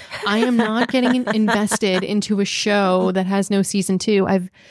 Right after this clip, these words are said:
Speaker 1: you know, I've done that too many times as a kid because we didn't have
Speaker 2: You
Speaker 1: you know,
Speaker 2: didn't
Speaker 1: the
Speaker 2: have the, the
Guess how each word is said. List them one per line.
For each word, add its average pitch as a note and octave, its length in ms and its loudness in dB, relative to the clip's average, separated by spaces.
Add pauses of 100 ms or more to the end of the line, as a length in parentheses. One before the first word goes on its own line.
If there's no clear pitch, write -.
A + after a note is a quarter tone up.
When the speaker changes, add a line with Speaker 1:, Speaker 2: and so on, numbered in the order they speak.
(220)
Speaker 1:
you B3+ 80 2
know, A#3 80 4
I've G#3 120 0
done A3+ 140 4
that A#3+ 140 0
too A#3+ 80 0
many A#3 120 4
times A3 280 2
as - 100 -12
a G3 40 -2
kid G#3 580 -2 (340)
because A#3 280 2
we A3+ 80 4
didn't G#3+ 180 2
have G3+ 720 -2 (240)
Speaker 2:
You G#3 60 4
Speaker 1:
you G#3 80 4
know, G#3+ 60 4
Speaker 2:
didn't G3 120 2
Speaker 1:
the G#3 60 4
Speaker 2:
have F#3 160 2
the, E3+ 420 4
the D3+ 440 2